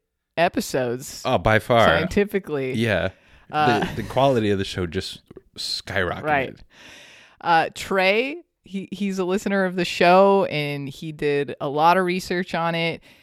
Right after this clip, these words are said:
Speaker 1: and sent it through, and, uh, I, that helped me f-, do what I do with it, which is put it into a somewhat
Speaker 2: Word doc.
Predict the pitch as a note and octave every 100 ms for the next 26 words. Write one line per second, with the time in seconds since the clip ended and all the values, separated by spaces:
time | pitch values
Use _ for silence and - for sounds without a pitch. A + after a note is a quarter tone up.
0 | _ _ C#3 C3 - F#3+ F3+ D#3 - F3
1 | E3+ E3 E3 D#3+ D#3 - _ _ C3 C3+
2 | C3 C3 C3 B2+ A#2 A#2 B2 B2 B2 A#2
3 | A#2+ - - C3+ C#3+ C#3+ C3+ B2+ - A#2+
4 | E3 F3 E3 - E3 D3 C#3+ - _ _
5 | _ _ _ _ _ _ E3+ D#3+ D3 D#3
6 | F3+ D3 C3 B2+ - C3 F3 - _ _
7 | _ - D#3+ D#3 D3 C3+ - - _ _
8 | _ _ _ _ _ _ E3 D#3+ C#3 D3
9 | C3 B2+ B2 B2+ - - E3+ F3+ D3+ C#3
10 | F2 F#2+ F2 F#2